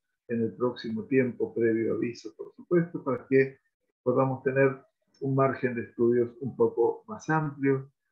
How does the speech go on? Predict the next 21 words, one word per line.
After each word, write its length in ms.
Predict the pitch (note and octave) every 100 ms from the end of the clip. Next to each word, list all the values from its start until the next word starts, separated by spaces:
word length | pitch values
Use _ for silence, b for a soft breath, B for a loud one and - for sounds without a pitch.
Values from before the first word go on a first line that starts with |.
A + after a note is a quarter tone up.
| _
como 180 | - A#2+
hemos 240 | B2+ B2 A2
empezado 480 | G#2+ G#2+ C#3 C3
en 60 | A2+
nuestro 260 | A#2 - G#2
Beta 240 | A2+ G#2+
Knesset 380 | - D3+ C#3+ B2
de 100 | -
los 140 | G2+ -
viernes, 460 | D3 D#3+ B2+ A#2
después 300 | A#2 - C3+
de 80 | B2+
la 140 | A2+
tefilá 540 | - - A2+ C#3 C3+ - _ _ _ -
de 300 | G#2+ A#2+ -
Arvit 420 | A2 A2+ C3+ -
de 100 | B2+
Shabbat, 380 | - E3 A3+ G#3
nos 200 | F3+ -
quedamos 400 | D3+ D3+ D3 -
estudiando 720 | _ C3+ D3 D3 C3 B2+